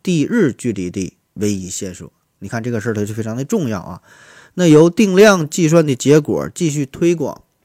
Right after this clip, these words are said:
太阳呢是远远大于地球。古希腊天文学家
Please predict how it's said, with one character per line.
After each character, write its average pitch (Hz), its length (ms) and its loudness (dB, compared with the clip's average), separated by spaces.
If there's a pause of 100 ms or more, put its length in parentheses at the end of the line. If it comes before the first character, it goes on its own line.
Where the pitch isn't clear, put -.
(480)
太 196 200 6
阳 131 180 2
呢 117 100 -8
是 113 180 -10
远 117 200 0
远 120 160 -4
大 117 220 -4
于 104 120 -6
地 143 200 -6
球。 104 320 -10 (720)
古 139 120 0
希 139 140 0
腊 170 140 4
天 170 180 0
文 156 140 -2
学 127 180 -2
家 113 420 -2